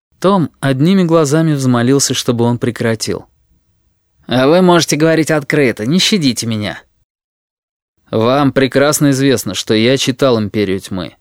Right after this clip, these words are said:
В силу обстоятельств я вообще ваш первый читатель. Только не спрашивайте, что я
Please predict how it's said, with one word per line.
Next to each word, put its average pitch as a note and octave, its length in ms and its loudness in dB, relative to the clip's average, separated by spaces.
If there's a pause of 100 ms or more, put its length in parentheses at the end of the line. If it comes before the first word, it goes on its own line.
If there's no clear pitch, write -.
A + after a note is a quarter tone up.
В - 80 -10
силу B2+ 220 2
обстоятельств A#2+ 640 -2
я C3 100 2
вообще B2 340 0
ваш A#2+ 220 -2
первый B2 320 0
читатель. - 540 -4 (480)
Только F3 340 -2
не F#3+ 200 2
спрашивайте, - 720 -4
что - 360 -2
я D3+ 340 0